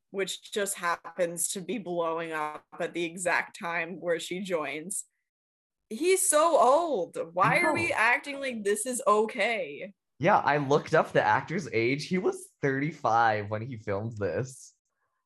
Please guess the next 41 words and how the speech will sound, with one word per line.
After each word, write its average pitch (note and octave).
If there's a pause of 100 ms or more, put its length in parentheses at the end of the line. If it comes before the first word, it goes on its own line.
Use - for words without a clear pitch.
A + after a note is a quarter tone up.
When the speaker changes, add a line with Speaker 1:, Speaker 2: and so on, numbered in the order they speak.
(120)
Speaker 2:
I D3
was F3+
like, F#3 (200)
"This F3
is C4 (240)
so E3
uncomfortable." D3+ (380)
Speaker 1:
Yeah, G3 (480)
so A3+
weird. G3+
I F#3+
did G3+
not E3+
like G#3+
it B3+
at A#3
all. F#3
I F3+
was F#3
like, G#3
"Why E3
are F3
we G3+
pretending F#3
like F3
this -
is F#3+
fine?" F3 (480)
Also, C4
the A#3+
songs, A3+
eh. D#4+ (540)
Speaker 2:
I A3+
thought C#4+
they F3
were B2+
fun. F#2+ (420)
I C#3+
like G2+
Speaker 1:
Like, E2 (100)
Speaker 2:
them. G#2+